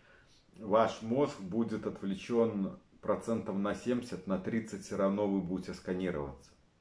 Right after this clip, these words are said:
Понимаете? Но вот эту разницу отвлечения нужно до конца переключиться, чтобы на сто процентов мозг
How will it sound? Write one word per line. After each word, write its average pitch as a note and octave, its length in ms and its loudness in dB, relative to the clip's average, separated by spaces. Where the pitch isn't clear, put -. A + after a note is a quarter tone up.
Понимаете? E2+ 600 -4
Но G#2 380 6
вот G#2+ 240 4
эту A2 280 4
разницу G#2+ 580 2
отвлечения F#2 1080 -2
нужно G2 760 0
до F2+ 140 0
конца A2 360 -4
переключиться, F#2+ 760 -8
чтобы F#2 320 -6
на F#2+ 120 -2
сто G2 200 -4
процентов G#2 640 -2
мозг F#2+ 400 -2